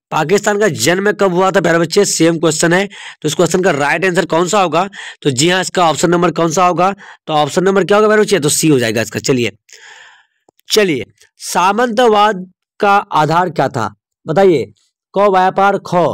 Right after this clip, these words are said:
उद्योग, ग में आपका पूंजी और घ में आपका भूमि। इस क्वेश्चन का राइट आंसर आपका ऑप्शन नंबर घ हो जाएगा, भूमि बिल्कुल सही आंसर होगा। प्यारे बच्चे, आपका अगला और लास्ट नंबर क्वेश्चन क्या है,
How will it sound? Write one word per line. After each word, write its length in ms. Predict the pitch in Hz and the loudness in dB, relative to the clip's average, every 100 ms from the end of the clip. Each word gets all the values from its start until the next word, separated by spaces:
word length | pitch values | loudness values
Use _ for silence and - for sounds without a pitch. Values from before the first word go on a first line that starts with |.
| 98 _ - | -6 _ -8
उद्योग, 460 | 151 120 190 196 131 | -4 2 2 2 2
ग 220 | 147 170 | 2 2
में 60 | 180 | 0
आपका 200 | 175 180 | 0 0
पूंजी 380 | 156 156 151 | 0 0 2
और 160 | 185 160 | 2 0
घ 220 | 110 123 | -2 -2
में 80 | 139 | 0
आपका 200 | 156 156 | 0 -2
भूमि। 360 | 139 117 151 196 208 - _ | -2 0 2 0 -2 -16 _
इस 120 | 160 | -12
क्वेश्चन 320 | 156 165 170 175 | -4 -2 0 0
का 80 | |
राइट 360 | 170 120 143 180 | 0 0 -2 0
आंसर 200 | 175 165 | 0 0
आपका 260 | 160 156 147 | -2 0 0
ऑप्शन 220 | 127 156 | 0 0
नंबर 220 | 147 143 | 0 0
घ 120 | 123 | -2
हो 220 | 104 147 147 | -2 0 0
जाएगा, 260 | 147 151 | 0 0
भूमि 300 | 139 117 131 | 0 0 0
बिल्कुल 320 | 139 120 - 165 | 0 -2 -4 -4
सही 260 | - 110 | -4 -6
आंसर 180 | 101 98 | -6 -8
होगा। 200 | 104 98 - _ - - - - - | -8 -8 -12 _ -20 -20 -20 -20 -18
प्यारे 160 | - 180 | -10 -8
बच्चे, 160 | 185 208 | -2 -2
आपका 240 | 160 196 | 0 0
अगला 260 | 160 175 196 | 0 2 2
और 100 | 170 | 2
लास्ट 280 | 147 175 | 0 0
नंबर 120 | 190 190 | 0 0
क्वेश्चन 300 | 165 175 165 | 0 -2 0
क्या 140 | 185 | -2
है, 140 | 190 | -2